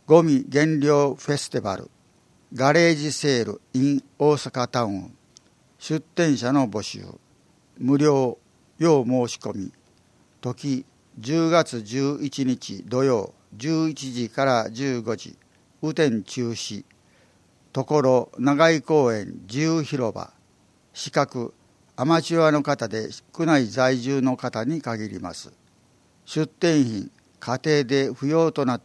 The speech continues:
た品物に限ります。募集数、各区十店。申し込み多数の場合は抽選。申し込み、往復はがきに住所、氏名、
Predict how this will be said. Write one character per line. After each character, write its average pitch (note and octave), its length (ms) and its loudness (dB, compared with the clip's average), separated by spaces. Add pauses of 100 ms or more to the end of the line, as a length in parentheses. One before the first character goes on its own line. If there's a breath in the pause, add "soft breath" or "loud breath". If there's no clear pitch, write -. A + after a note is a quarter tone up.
た B2 180 0
品 C3 280 -2
物 B2 260 0
に D#3 180 -4
限 A2 260 -4
り F#2+ 120 -10
ま F#2 140 -8
す。 - 180 -16 (1040 soft breath)
募 C#3+ 140 4
集 D3+ 300 0
数、 A2 340 -12 (540)
各 D#3 300 -6
区 A#2+ 300 -8
十 C#3 160 -6
店。 - 400 -8 (480)
申 D#3+ 180 4
し - 140 -6
込 D#3+ 140 0
み D3+ 100 2
多 C3 140 -2
数 C#3+ 260 -2
の B2+ 160 0
場 A#2 240 2
合 G#2 100 -6
は B2 280 2
抽 B2+ 340 -6
選。 F#2+ 320 -10 (880)
申 D3+ 220 4
し - 100 -6
込 C#3 160 -2
み、 A#2 240 -4 (580)
往 E3 240 8
復 D3 260 -2
は C#3 180 2
が B2 100 0
き A#2 140 -12
に A2 280 -4
住 C#3+ 320 0
所、 A2+ 340 -4
氏 D3+ 200 -6
名、 A#2+ 320 -2